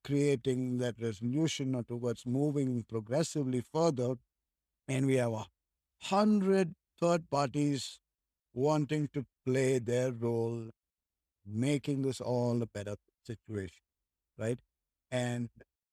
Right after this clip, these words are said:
that's where the profiteers come into the game. And then, you know, there's, the moment you open the space up to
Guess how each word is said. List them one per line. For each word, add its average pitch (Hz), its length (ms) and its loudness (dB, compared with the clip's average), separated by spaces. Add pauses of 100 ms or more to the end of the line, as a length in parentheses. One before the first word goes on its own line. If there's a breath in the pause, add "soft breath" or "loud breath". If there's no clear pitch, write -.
(300)
that's 214 300 2
where 180 400 6
the 160 120 0
profiteers 156 680 2
come 143 200 0
into 143 160 -2
the 131 120 -2
game. 135 460 -2
And 120 120 -2
then, 123 200 -4
you 120 100 -8
know, 113 120 -12 (180)
there's, 135 420 -4 (420)
the 147 60 -2
moment 202 300 6
you 175 140 6
open 170 420 4
the 151 100 0
space - 480 -2
up 156 220 0
to 127 100 -8